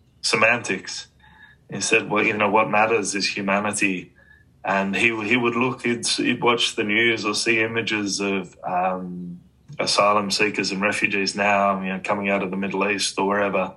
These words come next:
And, um, I think once he said, which is a lovely phrase, he-, he'd, he'd look at those faces and he saw his own face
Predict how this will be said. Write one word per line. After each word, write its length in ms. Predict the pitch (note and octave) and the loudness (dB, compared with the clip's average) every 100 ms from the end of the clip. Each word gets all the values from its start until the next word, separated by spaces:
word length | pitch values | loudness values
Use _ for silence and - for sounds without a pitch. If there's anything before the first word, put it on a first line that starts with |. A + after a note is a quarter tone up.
| - - - - - - _ _ - | -16 -20 -20 -20 -20 -20 _ _ 0
And, 340 | G#2+ G#2 G2+ | 0 0 0
um, 800 | G#2 G2+ G2+ G2+ G2 G2 F#2+ F#2 - _ _ _ _ _ _ _ _ _ _ A2 | 2 4 2 0 -4 -2 -4 -6 -12 _ _ _ _ _ _ _ _ _ _ -4
I 80 | |
think 240 | G#2 A2 G#2+ | -2 -4 2
once 460 | A2 G#2+ G2 - | 4 4 4 0
he 100 | A2+ | 2
said, 540 | G2 - G2 G2+ F2+ G2 | 2 2 2 -2 -8 -8
which 160 | F#2+ | -6
is 60 | - | -4
a 120 | A2+ | -4
lovely 500 | G#2+ G#2 G#2 G#2+ G2+ | 2 4 4 4 0
phrase, 520 | F#2 G2 G2+ G2+ F#2+ F#2 | 2 4 6 4 2 -2
he-, 280 | G2+ G2 | -6 -4
he'd, 160 | G#2 G2 | -4 -4
he'd 240 | F#2 G#2 | -4 0
look 200 | A2 A2 | 2 2
at 100 | A#2 | 2
those 240 | A2+ G#2+ G2+ | 2 2 2
faces 540 | - G2+ F#2+ G#2+ G2 | 2 2 2 -2 -2
and 140 | F#2+ F#2+ | -2 0
he 40 | |
saw 280 | - G#2 G2 | 2 2 2
his 140 | F#2 | 2
own 200 | F#2+ F#2+ | 2 0
face 600 | F#2 F#2 F#2 F2 - - | 0 2 2 0 -6 -6